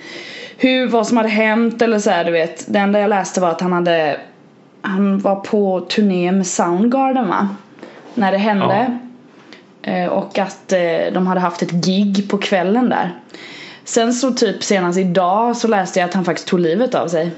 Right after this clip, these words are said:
Speaker 1: och hade hängt sig själv i badrummet på hotellet där han bodde. Så jag bara
Speaker 2: Ja, det verkar ju som
Speaker 1: Ja,
Speaker 2: det.
Speaker 1: det verkar som det.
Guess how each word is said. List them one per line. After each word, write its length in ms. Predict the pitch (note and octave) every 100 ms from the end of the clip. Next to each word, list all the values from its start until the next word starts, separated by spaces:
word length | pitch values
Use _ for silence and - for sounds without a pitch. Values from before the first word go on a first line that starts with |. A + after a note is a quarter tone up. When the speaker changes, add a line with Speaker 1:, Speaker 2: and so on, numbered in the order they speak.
| -
Speaker 1:
och 100 | G3+
hade 120 | F#3
hängt 420 | E3+ F#3+ G3 A#3+
sig 140 | - G#3
själv 220 | F#3 D#3
i 40 |
badrummet 720 | E3+ F3 D#3+ D#3+ F3+ G#3 G3+ -
på 80 | G3
hotellet 440 | G3 G3 F3 A3
där 60 | A#3
han 100 | G3+
bodde. 280 | F3+ E3 D#3+ - - - -
Så 120 | -
jag 180 | F3+ E3
bara 300 | C#3 A2 E2+ -
Speaker 2:
Ja, 60 |
det 160 | C3+ C#3
verkar 360 | C#3 B2 -
ju 40 | C3+
som 140 | -
Speaker 1:
Ja, 80 | A3+
Speaker 2:
det. 60 | A#3+
Speaker 1:
det 80 | B3
verkar 280 | A#3 G#3+
som 180 | G3+ G3+
det. 180 | D#3+ E3